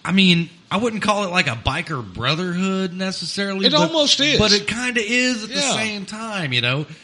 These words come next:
Speaker 1: We all got each other's backs. We all bust each other's balls.
Speaker 2: Absolutely.
Speaker 1: You know, I mean, it's, it's, it's ninety-nine percent shit show ninety percent of the time, you know?
Speaker 2: Right, but when it's time to be, I, I guarantee you, anybody in that group.
Speaker 1: Oh, yeah.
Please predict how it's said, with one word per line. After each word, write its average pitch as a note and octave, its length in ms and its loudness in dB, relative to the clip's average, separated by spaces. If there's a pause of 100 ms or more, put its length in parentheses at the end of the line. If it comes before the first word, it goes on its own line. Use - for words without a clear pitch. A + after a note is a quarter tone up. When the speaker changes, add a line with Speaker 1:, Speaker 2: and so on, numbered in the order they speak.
(140)
Speaker 1:
We B3 140 -2
all A#3+ 160 2
got G3 220 0
each F#3+ 180 0
other's F3+ 220 0
backs. C#3+ 360 0
We C3 120 -4
all B2 140 2
bust A#2 300 -2
each B2+ 160 -6
other's B2+ 220 -2
balls. B2+ 560 -4 (220)
Speaker 2:
Absolutely. D3 400 4
Speaker 1:
You C#3+ 40 2
know, D3 220 4
I C#3+ 80 2
mean, C3 240 2
it's, - 380 -2
it's, - 400 -6
it's - 400 -8 (560)
ninety-nine B2+ 520 0
percent B2 340 -2
shit D#3+ 240 -2
show A2 280 -2
ninety F#2+ 280 -4
percent A2+ 320 -6
of A#2 80 -2
the A#2 60 -6
time, F2 420 -10
you F2 80 -8
know? F2 240 -6
Speaker 2:
Right, G#3 420 2
but G3+ 180 0
when A3 140 -2
it's G#3+ 200 0
time A#3 260 -4
to G#3 60 -6
be, G3 280 -6
I, F#3+ 240 0
I G#3+ 120 2
guarantee A3 680 0
you, F3+ 120 4
anybody G#3+ 560 2
in E3+ 100 -2
that F3 240 0
group. F3+ 300 -2 (200)
Speaker 1:
Oh, D3+ 180 4
yeah. B2 260 2